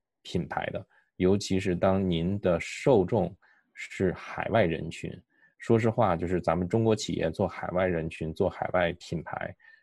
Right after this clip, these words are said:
是有一些天然的劣势的，从语言上，然后呢，地域上，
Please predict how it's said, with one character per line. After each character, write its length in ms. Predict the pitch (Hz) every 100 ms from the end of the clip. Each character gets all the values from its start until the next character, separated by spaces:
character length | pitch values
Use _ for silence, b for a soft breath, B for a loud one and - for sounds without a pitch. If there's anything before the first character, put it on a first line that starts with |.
| -
是 580 | - 92 90 85 - - -
有 240 | 90 80
一 60 | 85
些 200 | - 90
天 280 | - 104 95
然 160 | 87
的 100 | 87
劣 260 | 92 123 -
势 240 | - -
的， 120 | - - _ _ _ _
从 220 | - 90
语 160 | 90 82
言 220 | 50 80
上， 340 | - 85 80 - _ _
然 120 | - 82
后 160 | 90
呢， 500 | 87 82 82 87 87 87
地 160 | - 92
域 200 | 90 85
上， 320 | - 82 95